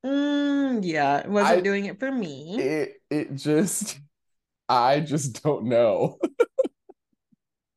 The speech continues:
Speaker 2: Um, but, you know, I, it made, it made me happy for Drew that she's, like, showing some sort of, like, forward momentum and, like, some sort of, like,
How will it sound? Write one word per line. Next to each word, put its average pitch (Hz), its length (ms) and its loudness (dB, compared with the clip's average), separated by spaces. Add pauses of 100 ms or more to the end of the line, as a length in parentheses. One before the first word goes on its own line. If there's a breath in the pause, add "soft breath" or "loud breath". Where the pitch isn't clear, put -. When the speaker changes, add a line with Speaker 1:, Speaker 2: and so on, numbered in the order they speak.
(600)
Speaker 2:
Um, 107 680 2 (760)
but, 131 420 4
you 151 140 -4
know, 107 420 -2
I, 127 60 4
it 151 200 0
made, 143 300 -4
it 139 140 -2
made 143 160 -4
me 165 120 -4
happy 135 380 -4
for 123 220 -6
Drew 98 840 -4 (400)
that 92 300 -2
she's, 107 680 -6 (220)
like, 101 320 -4
showing 113 360 -4
some 110 200 -6
sort 107 260 -8
of, 87 100 -10
like, 87 240 -6
forward 87 320 -8
momentum 82 440 -12
and, 78 100 -14
like, 76 180 -16
some 82 120 -20
sort 82 220 -14
of, 76 100 -14
like, 58 320 -14